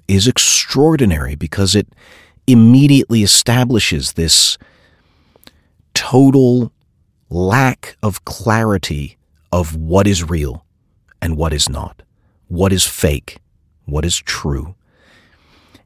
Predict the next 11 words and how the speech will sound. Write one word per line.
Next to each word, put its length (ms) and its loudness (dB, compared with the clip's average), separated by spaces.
Something 380 2
that's 140 0
come 240 0
up 120 -2
in 120 2
other 240 0
conversations 800 0
I've 180 0
had, 540 -2
uh, 400 -4
is 320 0